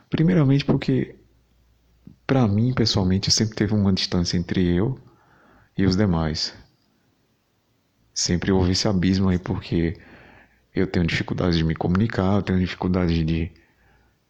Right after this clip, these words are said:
de sociabili-, de me sociabilizar, socializar.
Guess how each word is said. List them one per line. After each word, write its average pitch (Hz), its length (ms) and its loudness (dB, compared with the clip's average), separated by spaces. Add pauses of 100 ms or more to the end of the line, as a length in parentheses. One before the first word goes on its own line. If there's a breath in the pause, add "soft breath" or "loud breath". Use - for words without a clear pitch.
de 85 340 0
sociabili-, 87 800 0
de 85 320 0
me - 160 -4
sociabilizar, 95 1120 -2
socializar. 95 800 -2